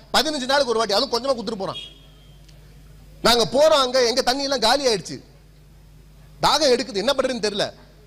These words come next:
அந்த கிராமத்துல அந்த முதல் வீட்டுல போய் கதவு தட்டுறேன், ஒரு பாட்டி க-, வெளில வராங்க. வெளில வந்து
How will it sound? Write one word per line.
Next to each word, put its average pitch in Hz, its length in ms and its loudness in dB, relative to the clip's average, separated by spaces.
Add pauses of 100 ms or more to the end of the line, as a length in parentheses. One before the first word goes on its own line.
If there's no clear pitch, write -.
(280)
அந்த 208 160 0
கிராமத்துல 277 440 2
அந்த 220 180 -4
முதல் 285 260 2
வீட்டுல 247 220 -4
போய் 208 160 -4
கதவு 262 220 -2
தட்டுறேன், 202 360 -6 (220)
ஒரு 185 160 -4
பாட்டி 269 280 2
க-, 202 300 -2 (120)
வெளில 262 240 0
வராங்க. 226 240 -2 (100)
வெளில 262 300 -2
வந்து 247 160 -6